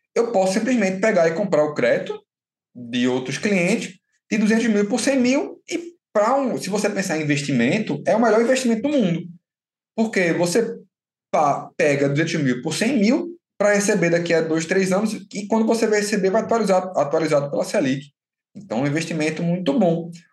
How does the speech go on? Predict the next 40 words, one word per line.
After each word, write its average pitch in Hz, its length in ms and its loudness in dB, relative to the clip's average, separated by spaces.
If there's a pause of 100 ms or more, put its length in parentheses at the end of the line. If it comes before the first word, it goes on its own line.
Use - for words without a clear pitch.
(140)
Ou 226 180 2
você 262 260 0
é 160 60 2
uma 165 120 2
grande 147 220 0
empresa, 214 440 2
tá 202 80 0
devendo, 143 560 0 (520)
sei 190 180 0
lá, 123 260 4
cinquenta 160 460 -4
milhões 135 480 2
ao 165 140 4
fisco, - 420 -4 (580)
compra 240 340 2
precatórios 220 680 2
de 165 60 -4
cinquenta 196 360 -2
milhões 175 260 0
por 254 120 2
vinte 254 140 2
e - 40 -8
cinco. 170 400 -6 (840)
É 226 60 2
ótimo, - 480 2
né? 139 120 -2
Você - 100 -4
vai - 120 2
pagar 135 240 2
metade. 147 500 0 (960)
É, 107 420 4
então, 165 260 0
isso 190 220 -4
criou 190 240 2
uma, 214 200 -2
uma 165 180 -2
distorção, 170 760 0
essa 139 240 0
grande 156 280 0
ampliação 185 680 0